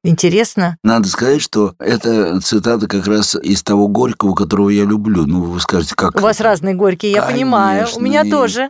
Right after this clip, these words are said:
Speaker 2: и вот это Горький, которого я люблю, это "Горький из Соренто", двадцать третий год. Он разочаровался в революции, в Ленине. Ленин еще не умер.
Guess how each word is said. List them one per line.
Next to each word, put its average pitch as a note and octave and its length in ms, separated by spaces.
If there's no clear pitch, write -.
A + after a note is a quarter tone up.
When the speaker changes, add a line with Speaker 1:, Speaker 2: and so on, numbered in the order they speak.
Speaker 2:
и A2 100
вот A#2 240
это B2 220
Горький, A2 680
которого G#2+ 420
я A2 100
люблю, A2+ 320
это A#2 240
"Горький G#2+ 380
из G2+ 100
Соренто", A2+ 560
двадцать G2 400
третий G#2 320
год. A2+ 380
Он G2+ 340
разочаровался G2 680
в F#2 80
революции, F#2+ 720
в E2+ 100
Ленине. G#2 640
Ленин G2 300
еще E2 200
не F2 140
умер. A2 500